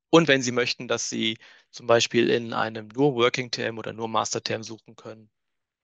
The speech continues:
können Sie das hier entsprechend auch einstellen. Download unterbinden ist hier ebenfalls möglich. Und was Sie im unteren Teil sehen, ist quasi benut-,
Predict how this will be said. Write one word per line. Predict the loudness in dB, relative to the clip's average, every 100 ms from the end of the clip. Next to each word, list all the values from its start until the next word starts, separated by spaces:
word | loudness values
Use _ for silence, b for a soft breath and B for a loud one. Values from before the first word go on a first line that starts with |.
| _ _ _
können | -2 -2
Sie | -4
das | -8
hier | -12
entsprechend | -10 -8 -6 -8 -10
auch | -16 -20
einstellen. | -10 -4 -4 -4 _ _ _ _ _ _ _ _ _ _ _ _ _ B B B B
Download | 6 6 6 2
unterbinden | 0 -4 -2 -4 -6
ist | -12 -10
hier | -4
ebenfalls | -4 -2 -2 -2
möglich. | -6 -4 -6 -6 _ _ _ _ _ _ _ _ _ B B _
Und | 4
was | 6 6
Sie | 4
im |
unteren | -2 0 0 0
Teil | 0 0
sehen, | -2 -8
ist | -10
quasi | -4 -4 -4
benut-, | -8 -6 -6